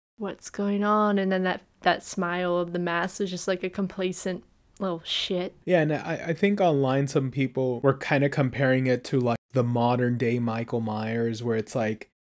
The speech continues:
Speaker 2: almost expressionless, but, like you say, like,
Speaker 1: But
Speaker 2: there's
Speaker 1: it's
Speaker 2: a,
Speaker 1: not.
Speaker 2: a
Speaker 1: It's,
Speaker 2: smile to it,
Speaker 1: yeah, it's so
Speaker 2: but it's, like,
Speaker 1: weird.
Speaker 2: this plain white, not much is there, but the actor does a really good job at conveying some of his thoughts with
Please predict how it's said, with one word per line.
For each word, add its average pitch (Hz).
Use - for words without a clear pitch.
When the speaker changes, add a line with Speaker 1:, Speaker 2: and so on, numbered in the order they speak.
Speaker 2:
almost 240
expressionless, 214
but, 175
like 151
you 151
say, 160
like, 143
Speaker 1:
But 247
Speaker 2:
there's 135
Speaker 1:
it's 101
Speaker 2:
a, 107
Speaker 1:
not. 113
Speaker 2:
a 123
Speaker 1:
It's, -
Speaker 2:
smile 165
to 165
it, 165
Speaker 1:
yeah, 233
it's -
so 226
Speaker 2:
but -
it's, 233
like, -
Speaker 1:
weird. 170
Speaker 2:
this 135
plain 147
white, 135
not 139
much 147
is 127
there, 131
but 117
the 135
actor 170
does 139
a 135
really 139
good 131
job 127
at 123
conveying 123
some 127
of 117
his 117
thoughts 131
with 120